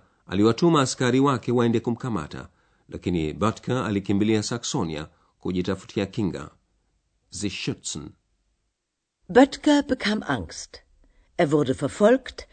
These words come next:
Speaker 2: und floh nach Sachsen, um sich zu schützen. Pech.
Speaker 1: Lakini hiyo ilikuwa bahati yake mbaya. Mtawala wa Saxonia alimfunga katika ngome yake.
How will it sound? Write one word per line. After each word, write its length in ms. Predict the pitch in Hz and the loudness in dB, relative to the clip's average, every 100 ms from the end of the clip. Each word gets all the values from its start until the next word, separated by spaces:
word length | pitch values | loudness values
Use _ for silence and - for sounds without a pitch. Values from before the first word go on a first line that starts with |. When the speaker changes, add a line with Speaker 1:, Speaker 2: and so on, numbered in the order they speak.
| - _ - | -20 _ -2
Speaker 2:
und 140 | 180 | -2
floh 240 | - 180 | 4 4
nach 180 | 160 135 | 6 2
Sachsen, 680 | - 170 175 - - 240 240 | 0 0 0 -4 -6 -6 -6
um 240 | - 226 | -6 -4
sich 240 | 196 202 - | -4 -8 -8
zu 100 | 233 | -6
schützen. 500 | - - - - - _ _ _ _ _ _ _ _ - | -4 -4 -6 -14 -16 _ _ _ _ _ _ _ _ -4
Pech. 460 | 202 101 - - _ _ _ _ _ _ _ _ _ - | -4 -4 -8 -20 _ _ _ _ _ _ _ _ _ -2
Speaker 1:
Lakini 340 | 131 175 135 101 - | 2 6 6 4 0
hiyo 420 | 127 127 107 104 | 4 4 4 2
ilikuwa 440 | 104 98 95 101 | 0 -2 0 -2
bahati 460 | 87 92 98 90 98 | 0 -2 -2 -2 -2
yake 240 | 78 - | -4 -6
mbaya. 400 | 82 67 60 64 - _ _ _ _ _ _ _ | -10 -8 -12 -16 -20 _ _ _ _ _ _ _
Mtawala 540 | - 69 85 113 101 | -14 -4 2 4 4
wa 120 | 80 82 | 0 -4
Saxonia 600 | 92 90 147 127 101 92 _ _ | -6 -4 0 2 2 -2 _ _
alimfunga 680 | 110 135 131 160 98 80 | 0 0 2 0 0 -2
katika 400 | 78 85 87 90 | -6 -4 -4 -2
ngome 300 | 90 82 82 | -4 -4 -4
yake. 380 | 85 69 - - | -6 -8 -16 -20